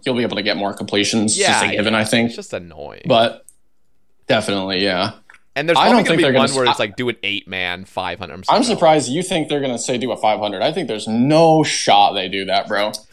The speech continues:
Speaker 1: I think since they were banning people for, uh, like, selling five hundreds or whatever,
Speaker 2: Mm-hmm.
Speaker 1: I think there's no way they're gonna make five hundreds, uh,
Speaker 2: Really?
Speaker 1: part of C A. I think, I think they'll make it a four hundred.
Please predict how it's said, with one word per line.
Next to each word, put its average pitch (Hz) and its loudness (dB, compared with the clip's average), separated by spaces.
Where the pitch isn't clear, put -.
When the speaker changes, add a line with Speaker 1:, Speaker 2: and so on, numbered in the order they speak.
Speaker 1:
I 185 4
think 165 -6
since 156 -4
they 170 2
were 127 0
banning 127 0
people 117 -2
for, 113 0
uh, 107 2
like, 110 -2
selling 151 0
five 110 0
hundreds 110 -4
or 113 -2
whatever, 117 -2
Speaker 2:
Mm-hmm. 107 -12
Speaker 1:
I 147 0
think 131 -2
there's 110 -4
no 127 2
way 120 0
they're 107 0
gonna 98 -6
make 98 -8
five 104 2
hundreds, 107 0
uh, 95 2
Speaker 2:
Really? - 0
Speaker 1:
part 107 2
of 101 -4
C 107 0
A. 95 2
I 113 0
think, - -4
I 175 2
think 226 0
they'll 190 2
make 165 2
it 123 2
a 107 0
four 104 2
hundred. 101 -4